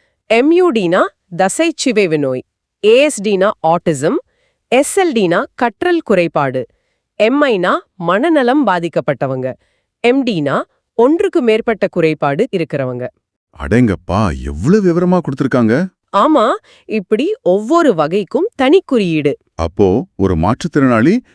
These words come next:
Speaker 2: இந்த லிஸ்டையும் அந்த கோட்ஸையும் பார்த்தாலே தனக்கு எந்த வேலை பொருந்தும்னு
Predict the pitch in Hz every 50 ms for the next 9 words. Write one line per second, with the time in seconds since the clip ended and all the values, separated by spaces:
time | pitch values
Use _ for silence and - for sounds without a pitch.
0 | _ - 104 98 92 85 - - 165 - - - 190 185 220 247 - - 135 120
1 | 104 101 - _ - 147 170 208 220 175 180 208 220 196 - 143 131 127 - 135
2 | 120 113 127 185 247 - _ _ _ _ - 117 113 120 117 - 104 87 92 117
3 | 180 233 262 277 202 165 156 170 175 - - 139 139 160 165 160 156 175 214